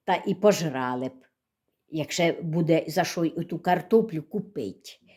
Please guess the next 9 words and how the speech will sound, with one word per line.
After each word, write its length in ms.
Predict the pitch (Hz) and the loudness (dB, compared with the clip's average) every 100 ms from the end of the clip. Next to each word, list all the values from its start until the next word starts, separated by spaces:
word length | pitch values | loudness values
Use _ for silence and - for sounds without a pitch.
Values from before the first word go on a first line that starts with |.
| _ - | _ -2
Бульбачку, 1080 | 180 233 208 160 165 160 - - 175 147 - _ - _ _ - | 6 8 8 4 2 2 -4 -6 -6 -6 -8 _ -20 _ _ -4
той, 340 | 165 151 - _ _ _ _ - | 0 0 -4 _ _ _ _ -4
е, 260 | 160 147 - _ _ _ _ _ _ _ _ _ _ _ _ - | -2 -2 -6 _ _ _ _ _ _ _ _ _ _ _ _ 8
Олександр 960 | 226 247 262 262 277 254 226 220 214 214 - | 10 10 6 4 4 6 6 4 4 0 -12
Григорович, 1300 | 135 208 240 226 170 180 170 160 156 151 160 151 - | 0 6 8 6 4 4 4 0 -2 -2 -2 -4 -6
може, 340 | 165 160 165 - - - | -6 -2 -2 -2 -10 -12
бульби 640 | 151 175 165 151 151 147 - _ | -2 0 2 2 2 2 -2 _
перешле, 760 | 170 165 160 - 202 214 196 - - _ _ _ _ | 0 2 2 2 6 8 6 2 -10 _ _ _ _
от, 400 | 143 135 127 | -4 -2 -4